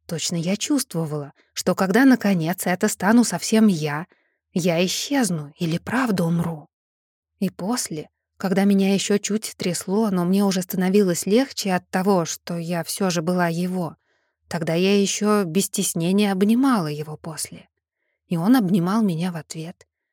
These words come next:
И сквозь остатки дрожи, его и своей, я могла слушать, как бьётся его сердце. Позже, когда я курила и смотрела всё на тот же цветной потолок, я не могла перестать повторять про себя:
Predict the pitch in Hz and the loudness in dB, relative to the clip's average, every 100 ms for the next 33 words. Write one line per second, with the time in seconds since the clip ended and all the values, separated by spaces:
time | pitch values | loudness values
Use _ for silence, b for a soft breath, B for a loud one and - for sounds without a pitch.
0 | _ - 190 - 180 196 180 196 190 - | _ -8 -6 -2 -2 -2 -2 0 0 0
1 | 180 170 185 240 208 151 _ _ 190 165 | -2 0 2 2 0 -4 _ _ -6 -2
2 | 170 233 - 160 160 190 202 - _ _ | 0 0 -2 -6 -4 -2 -2 -6 _ _
3 | _ 175 170 170 185 170 - 214 240 185 | _ -4 -4 -2 -2 -2 0 0 0 -2
4 | - 165 165 180 208 - 180 196 190 - | -2 -4 0 0 -2 -4 -4 -4 -4 -6
5 | 208 170 - - - - _ _ _ _ | -4 -6 -8 -12 -14 -18 _ _ _ _
6 | _ _ _ _ - 294 254 170 - 190 | _ _ _ _ -2 0 0 -2 -2 -2
7 | 185 208 196 202 - 180 214 254 185 - | 2 2 2 2 2 2 2 2 0 0
8 | 175 175 196 226 202 165 160 - - 180 | -2 0 0 2 2 -2 -4 -8 -6 -4
9 | 180 208 190 170 - 175 196 202 170 - | 0 0 0 -2 -4 -2 0 0 -2 -8
10 | 151 175 254 - _ _ _ _ 180 180 | -4 -2 -4 -6 _ _ _ _ -6 -4
11 | 170 170 165 160 170 233 247 220 - 208 | -2 -2 -4 -4 0 0 2 0 0 -2
12 | 214 - 196 - 220 226 - - 156 - | -4 -4 -4 0 2 0 0 -6 -6 -6
13 | 160 151 143 | -6 -8 -10